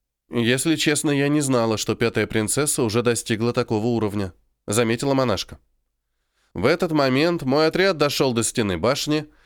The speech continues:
но стоящая на острие клина девушка в золотом доспехе не остановилась.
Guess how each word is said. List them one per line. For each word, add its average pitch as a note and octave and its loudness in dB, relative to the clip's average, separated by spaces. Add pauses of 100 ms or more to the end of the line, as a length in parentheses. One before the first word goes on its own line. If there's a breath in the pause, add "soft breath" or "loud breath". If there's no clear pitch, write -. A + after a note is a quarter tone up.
(240 soft breath)
но A#2+ 2
стоящая E3 2
на D3 2
острие D#3 0
клина E3+ 2
девушка C3 0
в G#2+ -2
золотом G#2 0
доспехе E3 0
не G#2+ 2
остановилась. G2 -2